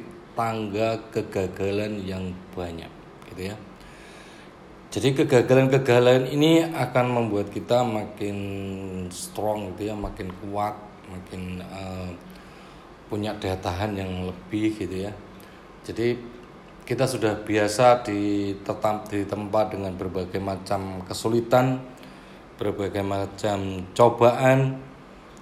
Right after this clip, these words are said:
Jadi wajar gitu kalau kita,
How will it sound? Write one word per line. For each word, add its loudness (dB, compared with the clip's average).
Jadi 2
wajar 0
gitu -4
kalau -6
kita, -2